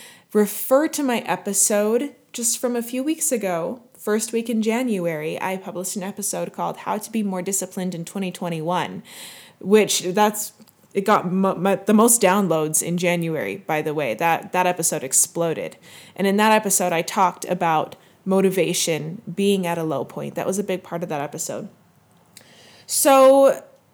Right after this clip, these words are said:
maybe my first goal before jumping all the way to running a marathon should have been something like, hmm, I want to be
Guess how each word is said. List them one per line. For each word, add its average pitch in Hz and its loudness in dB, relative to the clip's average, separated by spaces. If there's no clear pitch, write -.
maybe 226 4
my 214 4
first 262 2
goal 202 4
before 233 2
jumping 247 2
all 311 4
the 349 0
way 254 0
to 214 -2
running 202 0
a 180 -4
marathon 208 -4
should 381 4
have 370 -2
been 226 2
something 240 0
like, 208 0
hmm, 220 -4
I 294 4
want 339 0
to 277 2
be 190 2